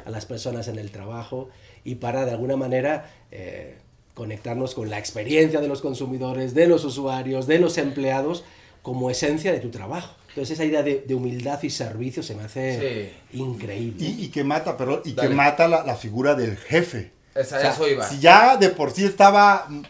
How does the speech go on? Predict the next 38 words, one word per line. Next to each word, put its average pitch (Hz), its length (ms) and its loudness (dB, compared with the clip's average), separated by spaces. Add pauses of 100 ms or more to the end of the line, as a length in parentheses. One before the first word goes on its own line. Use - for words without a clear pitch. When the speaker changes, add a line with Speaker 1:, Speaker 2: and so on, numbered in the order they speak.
(120)
Speaker 3:
mu-, 131 280 -6
es 147 180 0
Speaker 1:
Ya, 202 60 0
Speaker 3:
una - 400 8
Speaker 1:
ya - 200 8
estaba 196 200 10
en 196 80 6
cuestionamiento. 165 840 4
Speaker 3:
Ya 165 180 6
está 208 100 6
en 220 80 2
cuestionamiento 180 840 0
este 175 580 -2 (160)
líder 165 320 0
superhéroe, 147 960 0 (460)
eh, - 440 -14
"yo 131 140 -4
lo 143 120 -6
puedo 127 160 -6
hacer 123 260 -8
todo, 127 720 -2 (340)
eh, 117 500 -14 (440)
no 117 160 -6
necesito 123 500 -6
de 120 60 -2
lo 113 100 -6
demás, 139 380 0 (100)
hagan 131 240 -6
lo 117 100 -6
que 117 100 -10
yo 120 100 -4
les 117 200 -8
diga". 139 380 -6
Este, 156 460 -10
este 156 300 -10
liderazgo 131 880 -4 (340)
que 117 120 -8
ya 135 560 2